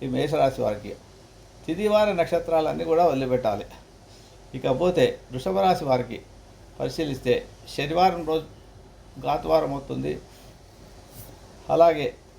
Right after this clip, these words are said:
హస్త నక్షత్రం కూడా ఘాతవారం అవుతుంది కాబట్టి ప్రయాణం చేయకూడదు. తిథులు ఏమంటే పౌర్ణమి,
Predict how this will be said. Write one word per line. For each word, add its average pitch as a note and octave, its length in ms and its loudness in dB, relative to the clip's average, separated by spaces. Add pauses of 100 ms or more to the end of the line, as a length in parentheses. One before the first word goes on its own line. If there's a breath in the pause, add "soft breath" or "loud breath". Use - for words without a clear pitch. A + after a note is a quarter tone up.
హస్త D3+ 240 -2
నక్షత్రం E3 540 0
కూడా D3+ 220 -2
ఘాతవారం C#3+ 520 -2
అవుతుంది C3+ 320 -8
కాబట్టి C3 260 0
ప్రయాణం C3 460 2
చేయకూడదు. C3+ 460 -2 (580 loud breath)
తిథులు F3+ 400 2 (920)
ఏమంటే E3 320 -2
పౌర్ణమి, F3+ 580 0